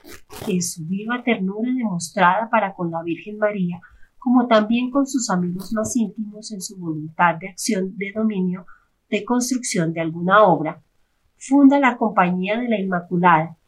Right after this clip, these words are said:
grupo de compañeros buenos que se comprometen a ayudarse mutuamente y ayudar a don Bosco en la educación de los chicos del oratorio,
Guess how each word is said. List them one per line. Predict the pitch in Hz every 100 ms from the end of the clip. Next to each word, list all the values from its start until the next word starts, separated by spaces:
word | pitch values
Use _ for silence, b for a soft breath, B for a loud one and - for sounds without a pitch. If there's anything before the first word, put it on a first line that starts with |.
| _ _ -
grupo | 175 214 220 254
de | 254 262
compañeros | 262 240 247 240 196 202 214
buenos | 233 190 180 -
que | 226
se | 226
comprometen | - 233 233 226 190 180 190
a | 202
ayudarse | 185 185 175 170 208
mutuamente | 214 233 254 247 190 180
y | 185 208
ayudar | 214 220 180 170
a | 190
don | 190 208
Bosco | 214 165 - 165 - _ _ _
en | - 262
la | 254
educación | 247 247 226 254 254 269
de |
los | 285 220
chicos | - 185 180 175
del | 185 214 165
oratorio, | 156 151 165 156